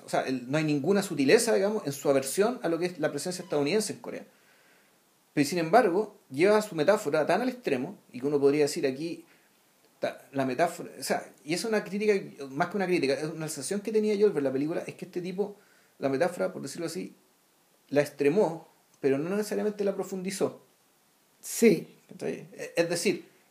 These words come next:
Speaker 1: eh,
Speaker 2: Es algo parecido a lo que se está diciendo sobre el Godzilla actual, fíjate.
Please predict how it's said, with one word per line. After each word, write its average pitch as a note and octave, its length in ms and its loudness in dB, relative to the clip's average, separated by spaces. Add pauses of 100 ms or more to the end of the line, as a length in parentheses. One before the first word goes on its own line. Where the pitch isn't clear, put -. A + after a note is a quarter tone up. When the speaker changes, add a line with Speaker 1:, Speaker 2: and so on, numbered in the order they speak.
Speaker 1:
eh, C3+ 540 4 (460)
Speaker 2:
Es G#3+ 80 4
algo A3+ 160 8
parecido A#3 360 6
a C4 40 10
lo C4+ 80 10
que C4+ 80 6
se C4+ 80 -2
está - 180 0
diciendo B3 360 2
sobre A#3+ 220 0
el G#3+ 60 0
Godzilla G#3+ 380 -2
actual, A3+ 280 -4
fíjate. E3+ 320 -6